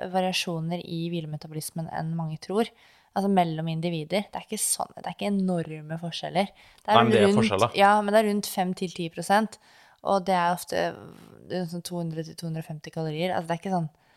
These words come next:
Speaker 1: det er ikke kjempestore forskjeller. Så, mm, når vi går inn i de andre komponentene av det daglige totale energiforbruket, så skal vi nok se at det er kanskje andre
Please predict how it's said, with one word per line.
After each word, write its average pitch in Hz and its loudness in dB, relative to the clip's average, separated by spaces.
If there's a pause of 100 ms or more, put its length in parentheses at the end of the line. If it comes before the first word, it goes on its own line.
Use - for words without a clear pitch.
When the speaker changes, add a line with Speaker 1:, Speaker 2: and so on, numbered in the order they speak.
(300)
Speaker 1:
det - -4
er 170 -2
ikke 180 -4
kjempestore 165 -6
forskjeller. 175 0 (460)
Så, - -2
mm, 175 0
når 180 -4
vi 185 -2
går 180 2
inn 180 -2
i 175 0
de 170 -4
andre 165 -2
komponentene 170 -4 (260)
av 165 4
det 165 -4
daglige 156 -4
totale 156 -6
energiforbruket, 160 -4
så - -4
skal 175 -4
vi 170 -4
nok 175 -4
se - -6
at 165 -4
det 170 -6
er - -8
kanskje 175 -2
andre 165 0